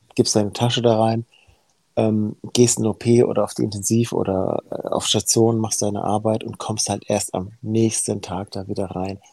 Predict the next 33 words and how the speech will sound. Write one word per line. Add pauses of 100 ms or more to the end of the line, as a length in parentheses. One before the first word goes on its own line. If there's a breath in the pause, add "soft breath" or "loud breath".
(180 soft breath)
Das
Bett
ist
unangetastet,
du
hast
nichts
am
Computer
gemacht, (360 loud breath)
du
hast
nichts (380 loud breath)
dokumentiert,
weil
du
einfach (200)
nur (440)
unterwegs
warst.
Und
das
ist, (140)
äh,
gut,
die
Zeiten, (600)
ich
rede
jetzt
von
zweitausendfünf
und